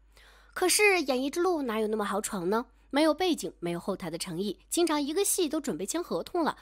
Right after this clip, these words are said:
却被临时换掉，难过的几天不想出门，更是被导演说：“你不行，你以后都不要演戏了。”如果是我的话，早就被打倒了，放弃了。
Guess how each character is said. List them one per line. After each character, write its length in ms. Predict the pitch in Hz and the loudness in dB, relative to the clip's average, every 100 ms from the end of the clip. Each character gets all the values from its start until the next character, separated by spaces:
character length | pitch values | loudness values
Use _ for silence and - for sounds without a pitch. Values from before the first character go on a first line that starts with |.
| - | -10
却 120 | - | -6
被 100 | 180 | -4
临 160 | 156 160 | -4 -6
时 100 | - | -6
换 280 | 170 208 165 | -4 -4 -2
掉， 180 | 170 - _ - - | -6 -8 _ -20 2
难 200 | 285 285 | 6 8
过 100 | 302 | 8
的 120 | 294 | 2
几 180 | 277 214 | 0 -4
天 220 | 196 269 | -4 -2
不 80 | 254 | -2
想 180 | 226 160 | -2 -4
出 160 | - 202 | -4 -6
门， 220 | 175 170 - - | -4 -6 -10 -2
更 140 | 427 | 2
是 80 | 392 | 2
被 140 | 339 | 2
导 120 | 294 294 | 2 2
演 120 | 269 | 2
说 140 | 339 | 0
：“你 100 | 285 | -2
不 180 | 185 415 | -2 0
行， 440 | 330 - 202 302 320 - | 4 4 4 4 2 -2
你 100 | 254 | 0
以 60 | 202 | 0
后 120 | 185 | 0
都 140 | 277 | 0
不 80 | - | 2
要 120 | 302 | 2
演 180 | 208 160 | 0 -2
戏 180 | - 208 | -2 -2
了。” 140 | 165 - - _ - - - | -2 -8 -20 _ -20 -20 -2
如 140 | - 415 | 6 6
果 100 | 381 | 8
是 80 | |
我 180 | 370 285 | 6 4
的 80 | 226 | 6
话， 220 | 277 - - | 6 4 4
早 180 | 226 196 | 2 2
就 80 | |
被 100 | 226 | 2
打 220 | 226 185 220 | 2 4 4
倒 220 | 202 175 | 4 6
了， 200 | 185 - | 4 2
放 260 | - 247 190 | 2 2 4
弃 200 | - 180 | -2 -2
了。 160 | 156 | -6